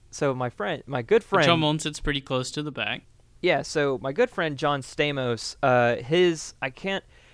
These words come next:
Speaker 1: remember, I guess percussion was pretty far back too. Um, so, 'cause we would kinda sit behind the rest of the band, uh, for some reason.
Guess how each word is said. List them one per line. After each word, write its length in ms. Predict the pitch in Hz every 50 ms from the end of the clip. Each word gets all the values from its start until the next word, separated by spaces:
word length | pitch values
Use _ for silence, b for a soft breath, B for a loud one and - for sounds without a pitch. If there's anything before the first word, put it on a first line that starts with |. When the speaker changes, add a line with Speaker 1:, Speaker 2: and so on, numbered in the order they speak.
| b
Speaker 1:
remember, 340 | b 151 165 160 156 160 -
I 60 | 156
guess 140 | 175 220 -
percussion 500 | - 220 - - 175 160 - - 156 147
was 140 | 135 - -
pretty 220 | - - 139 127
far 260 | - - 139 135 127
back 420 | 120 123 123 123 120 123 - - - - _ - - _ _ -
too. 540 | - - 147 131 123 117 113 110 107 110 - -
Um, 460 | 131 127 123 120 117 117 113 110 110 b b b b b b b b b b b
so, 560 | - - - 156 143 139 131 127 123 - - -
'cause 160 | - 135 120
we 120 | 135 139 135
would 180 | 127 120 -
kinda 180 | - 135 123 117
sit 160 | - - -
behind 320 | 120 113 127 120 113 113
the 60 | 117 117
rest 160 | 117 110 -
of 80 | 117
the 40 | 113
band, 380 | 113 117 113 110 110 107 107 107 - _ -
uh, 180 | - 127 120 110
for 120 | - -
some 180 | 113 - 120 113
reason. 280 | 110 104 101 110 107